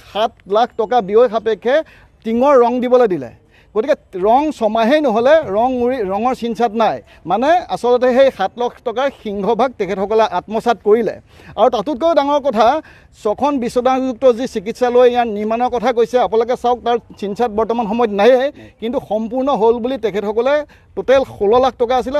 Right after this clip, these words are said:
ষোল্ল লাখ টকা ইতিমধ্যে তেখেতসকলে আত্মসাৎ কৰিলে। তাৰ উপৰিও বাছৰ ক্ষেত্ৰত আপোনালোকে নিশ্চিতভাৱে জানে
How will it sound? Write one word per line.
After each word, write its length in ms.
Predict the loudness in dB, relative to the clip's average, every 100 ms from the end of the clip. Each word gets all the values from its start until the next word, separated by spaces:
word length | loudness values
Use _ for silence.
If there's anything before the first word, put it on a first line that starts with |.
| -6
ষোল্ল 200 | -6 -4
লাখ 140 | -4 -4
টকা 200 | -2 -2
ইতিমধ্যে 420 | -4 -6 -4 -4
তেখেতসকলে 460 | -4 -6 -4 -2 -2
আত্মসাৎ 500 | -4 -4 -4 -2 0
কৰিলে। 340 | 0 0 -2 -10 _ -20 -20 -2
তাৰ 180 | 4 4
উপৰিও 320 | 2 0 0 0
বাছৰ 360 | -4 0 -2
ক্ষেত্ৰত 280 | -2 -2 0
আপোনালোকে 300 | 0 -2 -4
নিশ্চিতভাৱে 560 | -6 -6 0 2 4 4
জানে 260 | 2 0